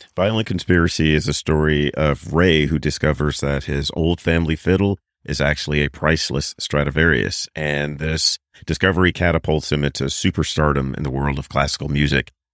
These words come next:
And right before the Tchaikovsky competition, which is the Olympics of classical music, his instrument is stolen. Will he get it back? Will he get to compete? Will he find out who took it?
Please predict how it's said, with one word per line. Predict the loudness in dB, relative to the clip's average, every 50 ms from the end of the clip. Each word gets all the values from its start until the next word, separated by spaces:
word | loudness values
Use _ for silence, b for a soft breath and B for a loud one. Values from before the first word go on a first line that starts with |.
| _ _
And | -8 -6 -4 -2 0 2
right | 2 2 0 0 0
before | -2 -2 0 0 2 2 2 2
the | 2 0
Tchaikovsky | -2 0 -2 0 0 0 0 0 0 -4 -8 -6
competition, | -6 -6 -6 -6 -8 -6 -6 -6 -6 -6 -6 -6 -6 -6
which | -6 -4 -2 -2
is | -2 -2 -2 -4
the | -2 0 0 0 0 -2
Olympics | -4 -6 -2 -2 -2 0 0 -2 -4 -2 -4 -4 -4 -4 -6
of | -10 -10 -2
classical | 0 0 0 0 -2 -4 -2
music, | 0 2 2 2 2 0 -4 -6 -10 -18 _ _ _ _ _ _
his | -2 -2 -2 0 0
instrument | 0 0 0 -2 0 0 2 0 0 0
is | -2 -2 -2
stolen. | -2 -4 -4 -2 0 0 0 0 -2 -4 -8 -10 -12 -16 -18 _ _ _ _ _ _ _ _ _ _
Will | 2 2
he | 4 4
get | 4 2 2
it | 2
back? | 2 2 2 2 2 -2 -6 _ _ _ _
Will | -2 -2 0
he | 0
get | 0 -2 -2
to | -4 -6
compete? | -8 -2 0 2 2 2 2 0 _ _ _ -6
Will | -4 -4
he | -2
find | 0 0 0 0 2
out | 0 0
who | 0 -4
took | 0 0 0 2 2
it? | 2 0